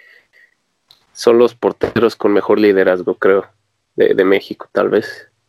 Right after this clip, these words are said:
Acevedo a lo mejor le falta un poco, ¿no? De, puede que tenga buenas actuaciones, pero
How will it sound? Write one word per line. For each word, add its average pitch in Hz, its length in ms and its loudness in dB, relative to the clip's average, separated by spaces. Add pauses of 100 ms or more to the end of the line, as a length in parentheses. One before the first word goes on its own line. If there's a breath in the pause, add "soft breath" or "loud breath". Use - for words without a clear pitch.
(200)
Acevedo 131 580 2
a 143 60 4
lo 127 80 2
mejor 110 300 -2
le 117 80 2
falta 107 260 -2
un 95 80 -6
poco, 101 320 -4
¿no? 98 200 -2
De, 52 340 -4 (680 loud breath)
puede 131 180 4
que - 120 -2
tenga 117 320 0
buenas 110 320 0
actuaciones, 104 720 -4
pero - 340 -6